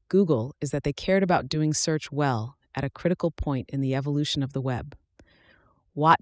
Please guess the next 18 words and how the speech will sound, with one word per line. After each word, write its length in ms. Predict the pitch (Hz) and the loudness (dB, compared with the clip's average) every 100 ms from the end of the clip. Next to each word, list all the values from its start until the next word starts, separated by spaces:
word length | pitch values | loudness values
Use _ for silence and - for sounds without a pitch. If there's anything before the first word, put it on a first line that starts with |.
| - | 2
didn't 280 | 165 165 - | 2 2 2
invent 540 | 156 135 160 170 - | 2 4 4 2 2
the 60 | 139 | -4
steam 380 | - 160 160 | -2 2 4
engine. 440 | 143 131 - - - _ _ _ _ _ | 4 2 -2 -8 -14 _ _ _ _ _
His 180 | _ 151 | _ -4
critical 460 | - - 190 - 190 | -2 2 2 4 2
invention 500 | 175 151 139 147 139 | 2 2 0 0 -2
was 160 | 135 | -2
a 40 | 139 | -2
refinement 680 | 135 - 156 165 151 120 - _ _ _ | -4 -2 2 4 4 0 -4 _ _ _
that 120 | 120 | -4
made 220 | 147 143 - | 0 0 0
steam 340 | - 175 180 | 0 2 4
engines 400 | 156 151 156 143 | 4 2 0 -2
dramatically 800 | - 143 139 147 160 180 - 175 | -2 0 4 4 6 4 2 0
more 220 | 160 147 | 2 2
efficient, 560 | 147 139 - - - | 0 -2 -4 -6 -12